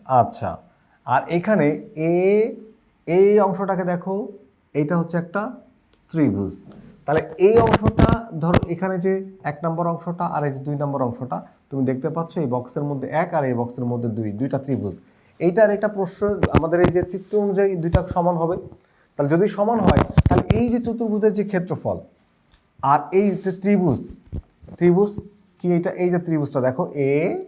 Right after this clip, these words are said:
ই ডি ত্রিভুজ আর এ বি সি ডি চতুর্ভুজ, এই দুইটা ক্ষেত্রফল সমান হবে। তাহলে এই ত্রিভুজের ক্ষেত্রফল আর এই ত্রিভুজের ক্ষেত্রফল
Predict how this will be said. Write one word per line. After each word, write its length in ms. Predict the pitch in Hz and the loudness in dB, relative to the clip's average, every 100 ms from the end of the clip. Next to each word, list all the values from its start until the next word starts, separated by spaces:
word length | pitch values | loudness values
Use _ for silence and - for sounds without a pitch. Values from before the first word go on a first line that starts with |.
| - _ _ _ 143 143 | -16 _ _ _ -2 0
ই 40 | 170 214 - - _ _ _ - | 0 -4 -10 -20 _ _ _ -10
ডি 280 | 123 185 233 233 | -4 0 0 0
ত্রিভুজ 340 | 170 120 107 - 123 | 0 0 -2 -2 -2
আর 80 | 127 147 156 | -2 -2 0
এ 20 | 175 202 180 135 | 0 -2 -4 -4
বি 140 | 156 170 196 180 - - - | 0 0 0 -8 -18 -16 -6
সি 100 | 196 175 | -2 -2
ডি 80 | 185 185 | -2 -4
চতুর্ভুজ, 400 | 165 139 113 101 - _ 143 | -2 -2 -4 -6 -10 _ -2
এই 60 | 143 | 0
দুইটা 180 | 151 147 | 2 0
ক্ষেত্রফল 320 | 147 151 135 123 | 0 0 0 0
সমান 200 | 127 113 98 | -2 -2 -4
হবে। 120 | 95 - - _ - | -6 -10 -18 _ 2
তাহলে 160 | 131 135 - - 165 | 2 2 -4 -8 0
এই 80 | 165 170 | 0 0
ত্রিভুজের 520 | 185 185 175 180 180 | -2 -2 -2 2 0
ক্ষেত্রফল 340 | 185 190 180 175 | 0 -4 0 2
আর 60 | 156 | 2
এই 60 | 160 | -2
ত্রিভুজের 320 | 151 156 160 | -6 -6 -4
ক্ষেত্রফল 300 | 151 151 147 | -4 -2 0